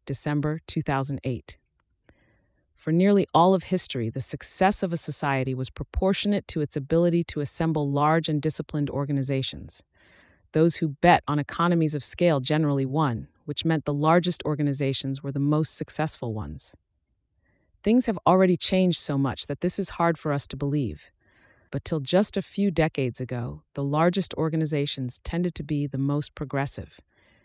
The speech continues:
An ambitious kid graduating from college in nineteen sixty wanted to work in the huge, gleaming offices of Ford,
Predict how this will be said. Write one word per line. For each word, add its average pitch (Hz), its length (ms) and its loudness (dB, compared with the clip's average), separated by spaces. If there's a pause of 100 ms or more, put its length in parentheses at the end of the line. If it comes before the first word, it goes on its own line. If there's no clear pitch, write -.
(220)
An 151 120 0
ambitious 151 520 2
kid 127 380 -2
graduating 143 600 0
from 139 160 -6
college 135 440 0
in 131 120 -2
nineteen 139 400 -2
sixty - 600 -4
wanted 143 280 -2
to - 100 -6
work 151 360 -2 (100)
in 147 100 0
the 139 80 0
huge, 190 600 0
gleaming 170 400 4
offices 143 500 0
of 123 80 -8
Ford, 117 500 -4